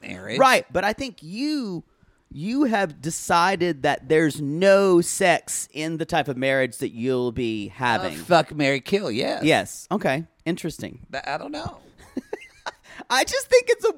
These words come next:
Speaker 2: it's a, is, I think that's very absolutist. Uh,
Speaker 1: I don't
Speaker 2: but
Speaker 1: know.
Speaker 2: maybe that's the game. I don't know. Fix your mic condom, please. It's bothering me. There we go. Um,
Speaker 1: Do you know? And
Speaker 2: are
Speaker 1: there's
Speaker 2: you
Speaker 1: n-,
Speaker 2: looking it up?
Speaker 1: I, it doesn't seem like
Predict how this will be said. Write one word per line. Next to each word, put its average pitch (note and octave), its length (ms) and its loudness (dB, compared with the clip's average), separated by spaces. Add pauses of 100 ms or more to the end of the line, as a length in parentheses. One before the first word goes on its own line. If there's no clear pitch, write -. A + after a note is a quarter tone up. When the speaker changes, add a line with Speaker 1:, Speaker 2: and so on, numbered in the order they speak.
Speaker 2:
it's C#4+ 200 -4
a, D#4+ 80 2 (560)
is, C4 280 0 (180)
I A#3 80 6
think F#4 200 0
that's C#4 160 -6
very A3+ 200 6
absolutist. G3 1120 2 (800)
Uh, - 60 -4
Speaker 1:
I C#3 160 0
don't D3+ 160 2
Speaker 2:
but F3+ 140 4
Speaker 1:
know. F3 60 4
Speaker 2:
maybe G#3+ 200 6
that's A3 220 2
the G3+ 100 -2
game. C#3 560 -2
I C#3 60 -2
don't C#3+ 120 -2
know. A#2+ 160 -2
Fix - 220 -6
your F3 100 -4
mic C3 200 -4
condom, A#2 340 -6
please. A#2+ 260 -8
It's - 120 -20
bothering F2 420 -10
me. F2+ 160 -14 (180)
There A#2 140 -12
we G2 100 -14
go. - 220 -16 (1040)
Um, D3 480 2 (400)
Speaker 1:
Do D3 80 -2
you F3 100 2
know? G3 200 2
And E3+ 240 0
Speaker 2:
are - 20 8
Speaker 1:
there's G3+ 120 4
Speaker 2:
you D4+ 80 0
Speaker 1:
n-, G4 40 0
Speaker 2:
looking A#4 300 6
it C#4+ 100 6
up? D3+ 260 4
Speaker 1:
I, D3+ 100 2 (120)
it D#3 180 -4
doesn't F3+ 480 2
seem G#3+ 440 -2
like C3+ 360 0